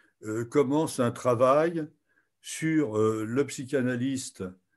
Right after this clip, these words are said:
à l'hôpital général, qui donnera lieu à trois publications en quatre-vingt-seize, en quatre-vingt-dix-neuf, dans la revue Essaim numéro quatre, en deux mille trois, dans la revue Le Coq et Rond,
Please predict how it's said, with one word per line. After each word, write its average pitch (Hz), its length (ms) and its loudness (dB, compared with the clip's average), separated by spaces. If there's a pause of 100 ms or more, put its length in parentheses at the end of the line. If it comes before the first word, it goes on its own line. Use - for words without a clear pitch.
(220)
à 135 100 4
l'hôpital 131 480 0
général, 117 800 -2 (460)
qui 131 140 -4
donnera 127 380 2
lieu 127 360 0
à 107 60 0
trois 135 280 0
publications 113 920 -4
en 110 80 -4
quatre-vingt-seize, 135 1000 -2 (440)
en 110 100 -8
quatre-vingt-dix-neuf, 117 1300 -2 (420)
dans 123 140 0
la 123 100 4
revue 123 500 0
Essaim 127 400 -2
numéro 107 400 -2
quatre, 131 460 -2 (520)
en 120 160 -4
deux 120 200 0
mille 127 260 2
trois, 147 400 4
dans 120 160 0
la 117 140 6
revue 117 520 -2
Le 123 160 4
Coq 131 360 0
et 113 80 0
Rond, 127 360 -4